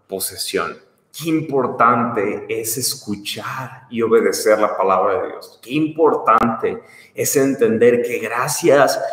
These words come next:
al mensaje que está plasmado, a lo que, al mensaje que nos ha dado la humanidad de poner nuestra confianza en Él, es que podemos tú y yo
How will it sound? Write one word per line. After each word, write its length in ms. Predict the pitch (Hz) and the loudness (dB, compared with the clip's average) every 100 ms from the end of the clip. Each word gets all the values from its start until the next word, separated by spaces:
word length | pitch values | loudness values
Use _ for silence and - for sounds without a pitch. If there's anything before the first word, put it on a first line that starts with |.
| - | -4
al 220 | - 113 110 | 0 2 2
mensaje 720 | 107 101 101 120 127 143 131 | 2 0 -4 -4 -4 -6 -10
que 80 | |
está 280 | 120 - 104 | -12 -14 -10
plasmado, 600 | 117 107 - 104 98 98 | -4 -4 -4 -4 -2 0
a 40 | 98 | 0
lo 240 | 104 101 | 0 0
que, 260 | 110 104 - | 0 0 2
al 180 | 107 110 | 2 0
mensaje 480 | 110 - 127 - - | -2 -4 -6 -6 -12
que 80 | 123 | -8
nos 240 | 104 - | -8 0
ha 60 | 107 | 4
dado 220 | 110 120 | 4 4
la 120 | 120 | 2
humanidad 600 | 113 98 95 95 101 - | -2 -6 -8 -4 -2 -4
de 80 | 95 | -10
poner 360 | - 98 104 123 | -14 -8 -4 0
nuestra 340 | 147 147 - | -2 -2 -10
confianza 540 | 104 95 104 107 - | -12 -8 -6 -6 -8
en 100 | 123 | -8
Él, 280 | 98 98 - _ _ - | -8 -8 -12 _ _ -12
es 120 | 101 | -4
que 120 | 123 | -4
podemos 760 | 98 107 101 107 120 131 127 - | 0 0 2 2 4 2 -2 -6
tú 140 | 120 | -4
y 180 | 113 110 | -4 -4
yo 460 | 95 95 92 - | -4 -4 -4 -12